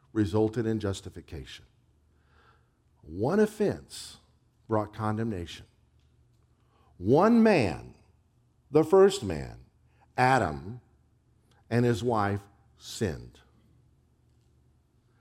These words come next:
and brought separation from God upon all their descendants. So one act of rebellion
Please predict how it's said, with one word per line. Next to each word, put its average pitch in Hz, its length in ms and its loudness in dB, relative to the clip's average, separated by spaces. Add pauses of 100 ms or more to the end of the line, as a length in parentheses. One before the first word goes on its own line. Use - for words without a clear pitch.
(320)
and 104 240 0
brought 113 340 -2 (1080)
separation 120 720 0
from 139 160 -6
God 69 400 -8 (580)
upon 92 360 -6
all 90 340 -4
their 95 160 -4
descendants. 67 760 -14 (1800)
So 107 400 -2 (1120)
one 131 320 -2
act 123 300 -4
of 127 140 -2
rebellion 80 680 -6